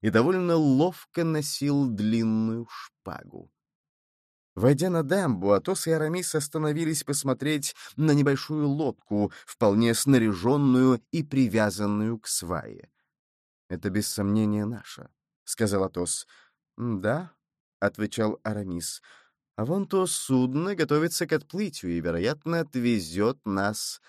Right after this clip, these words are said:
по назначению. Только бы лорд Винтер не заставил себя ждать. Здесь оставаться совсем не весело.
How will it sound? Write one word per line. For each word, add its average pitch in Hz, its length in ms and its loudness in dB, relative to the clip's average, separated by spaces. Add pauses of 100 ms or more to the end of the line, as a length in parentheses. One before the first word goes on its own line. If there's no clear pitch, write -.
(320)
по 127 140 4
назначению. 120 880 -4 (640)
Только - 260 -8
бы 113 80 2
лорд 123 300 6
Винтер 123 520 2
не 110 160 6
заставил 101 480 2
себя 98 260 -2
ждать. 87 540 -8 (300)
Здесь 120 320 -2
оставаться 120 500 0
совсем 110 540 0
не 113 100 0
весело. - 440 -12